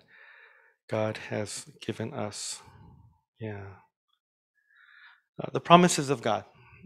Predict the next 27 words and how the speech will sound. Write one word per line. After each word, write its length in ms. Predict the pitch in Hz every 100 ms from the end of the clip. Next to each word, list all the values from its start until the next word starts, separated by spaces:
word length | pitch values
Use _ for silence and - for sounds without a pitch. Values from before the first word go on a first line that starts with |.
| - -
Uh, 180 | 120 113
sometimes 640 | - 165 - 156 139 127
that's 220 | 127 117
all 300 | - 123 131
we 120 | 127 117
have 420 | 117 113 - - - - - _ _
to 80 | -
go 180 | 120 117
by. 260 | 117 - 110 - _ _ _ _ _ _ _ _ _ - - - - - - -
But, 240 | 127 139 - _ -
um, 520 | 120 117 117 117 113 - - - 139
you 120 | 135
know, 160 | 127
as 160 | 127 123
we 120 | 143
saw, 180 | - 160
like 240 | 123 113 123
Esther 380 | - - 117 - - _ _ _
i-, 40 | 127
in 340 | 127 127 117
the 160 | 113 110
V 140 | 127
B 160 | 120 120
S 140 | 120
skit, 440 | - - - 127 - - - - - - - - _ _
and 240 | 117 117 -
disciples, 920 | - 120 143 139 123 113 104 - -